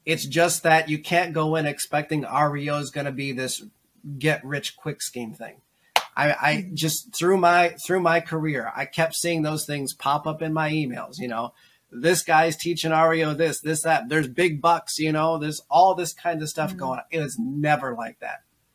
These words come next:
Speaker 1: Never. There were agents who made a killing. They did. They did really good, but they had systems in place and they knew what they were doing. And the other thing that was, they were established before two thousand eight.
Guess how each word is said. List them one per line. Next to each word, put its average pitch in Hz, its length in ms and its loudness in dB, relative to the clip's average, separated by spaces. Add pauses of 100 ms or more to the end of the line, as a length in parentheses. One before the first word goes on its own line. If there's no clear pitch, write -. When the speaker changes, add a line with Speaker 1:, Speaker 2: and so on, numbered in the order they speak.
(180)
Speaker 1:
Never. 151 480 -2 (800)
There 156 280 4
were 190 240 4
agents 180 580 0 (140)
who 156 100 2
made 160 240 2
a - 40 0
killing. 135 400 -4
They 127 120 -2
did. 131 360 -2
They 135 120 -4
did 135 200 -6
really 151 340 -4
good, 135 360 -4
but 120 200 -12
they 160 200 -4
had 143 440 -6
systems 147 760 -6
in 135 160 -8
place - 520 -12 (800)
and 127 320 -2
they 139 220 -2
knew 151 300 2
what 160 220 2
they 160 120 -4
were 143 160 -6
doing. 131 360 -2
And 135 220 -4
the 143 140 0
other 214 160 2
thing 156 180 0
that 143 140 2
was, 131 160 -6
they 160 120 0
were 190 140 -2
established 160 840 0
before 156 480 -4
two 156 180 -8
thousand 151 400 -6
eight. - 260 -14